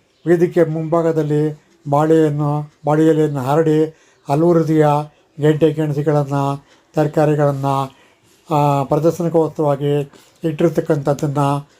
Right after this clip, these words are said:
ತಾವೀಗ ನೋಡ್ತಾ ಇದ್ದೀರಾ. ಭಾಳ ವಿಶೇಷವಾಗಿ, ಅಂದವಾಗಿ ಅಲಂಕಾರ ಮಾಡಿ ಎಲ್ಲದಕ್ಕೂ ಲೇಬಲನ್ನು ಹಾಕಿರ್ತಕ್ಕಂಥದ್ದು ನೋಡ್ತಿದ್ದೀರಿ. ಈಗ ಸಹಜ ಸಮೃದ್ಧಿ ಅನ್ನುವ ಹೆಸರಿನಲ್ಲಿ ಈ ಒಂದು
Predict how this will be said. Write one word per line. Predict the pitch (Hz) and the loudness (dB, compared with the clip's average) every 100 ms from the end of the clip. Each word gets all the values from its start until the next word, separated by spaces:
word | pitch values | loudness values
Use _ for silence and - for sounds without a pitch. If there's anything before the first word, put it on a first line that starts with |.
| _ _ | _ _
ತಾವೀಗ | 147 139 143 147 139 139 - _ _ 170 | -2 0 -2 -2 -2 -6 -14 _ _ -2
ನೋಡ್ತಾ | 160 170 | 0 2
ಇದ್ದೀರಾ. | 156 156 156 156 - _ _ 165 | 2 0 -2 -4 -12 _ _ -2
ಭಾಳ | 156 147 143 143 - _ - | 0 2 0 -4 -12 _ -10
ವಿಶೇಷವಾಗಿ, | 160 196 190 180 170 156 156 151 151 - _ - | -4 2 2 2 0 0 -2 -2 -4 -10 _ -10
ಅಂದವಾಗಿ | 156 160 156 147 151 156 151 _ _ | -4 0 0 0 -2 -2 -4 _ _
ಅಲಂಕಾರ | 151 160 156 156 151 | -4 -2 0 -2 0
ಮಾಡಿ | 147 165 151 151 156 - _ - | 0 0 0 -2 -4 -12 _ -2
ಎಲ್ಲದಕ್ಕೂ | 160 160 165 170 160 156 151 _ _ | 2 2 2 2 2 2 -4 _ _
ಲೇಬಲನ್ನು | 156 165 156 156 147 | 2 2 2 -4 -4
ಹಾಕಿರ್ತಕ್ಕಂಥದ್ದು | 143 143 151 151 156 135 143 127 185 220 - _ _ | -6 -6 -10 -8 -8 -6 -6 -2 -2 -4 -16 _ _
ನೋಡ್ತಿದ್ದೀರಿ. | 175 151 165 139 | -2 0 -4 -6
ಈಗ | 127 123 - _ _ _ | -4 -8 -12 _ _ _
ಸಹಜ | 160 165 165 165 170 170 _ _ | 0 0 2 0 -2 -8 _ _
ಸಮೃದ್ಧಿ | 175 180 170 160 170 151 123 - _ _ - | -4 -2 -4 0 0 0 -2 -10 _ _ -4
ಅನ್ನುವ | 165 156 | 0 0
ಹೆಸರಿನಲ್ಲಿ | 143 170 156 156 147 151 147 - - _ 185 | 2 0 2 2 2 2 0 -8 -20 _ 0
ಈ | |
ಒಂದು | 170 160 151 151 | 2 4 4 4